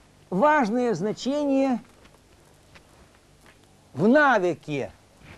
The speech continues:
построения проекций, в навыке построения проекций в конструкторской деятельности. Это задача, вытекающая из нашей предыдущей задачи, когда мы говорили,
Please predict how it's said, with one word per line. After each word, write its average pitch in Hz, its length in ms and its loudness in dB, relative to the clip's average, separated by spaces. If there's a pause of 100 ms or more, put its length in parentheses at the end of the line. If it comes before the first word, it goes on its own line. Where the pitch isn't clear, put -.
(100)
построения 190 680 0
проекций, 147 760 -6 (220)
в 147 100 -2
навыке 175 540 2
построения 139 600 -6
проекций 233 640 -2 (280)
в - 100 -20
конструкторской 160 760 -2
деятельности. - 640 -14 (600)
Это 294 500 4
задача, 156 840 -2 (840)
вытекающая 269 880 0
из 208 80 -6
нашей 269 340 -2
предыдущей 269 680 -4
задачи, 180 440 0
когда 220 260 0
мы 226 140 0
говорили, 214 600 0